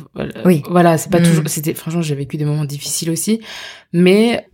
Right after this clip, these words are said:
Speaker 1: parfois, bah, en fait, il faut, euh, faut convaincre, quoi. Il faut convaincre, il faut y aller, il faut pas avoir peur. Et tant pis si on n'est pas prêt à cent pour cent, faut juste se, se jeter.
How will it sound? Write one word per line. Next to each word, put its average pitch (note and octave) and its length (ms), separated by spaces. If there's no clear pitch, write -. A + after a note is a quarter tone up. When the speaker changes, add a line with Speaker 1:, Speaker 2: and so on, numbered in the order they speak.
Speaker 1:
parfois, G3+ 420
bah, D#3 180
en D3 80
fait, G#3+ 220
il E3 60
faut, F3 240
euh, D3 160
faut - 200
convaincre, E3+ 480
quoi. - 200
Il D3+ 80
faut - 140
convaincre, E3 420
il D#3 80
faut - 160
y E3 100
aller, D#3+ 360
il - 80
faut - 80
pas E3+ 160
avoir E3 260
peur. E3 400
Et - 80
tant G3 200
pis F#3+ 160
si - 120
on F3+ 60
n'est D#3 120
pas E3 160
prêt F3 300
à E3+ 80
cent E3 180
pour E3 200
cent, F#3 400
faut - 200
juste G3+ 200
se, C#3+ 180
se C3+ 220
jeter. D3 460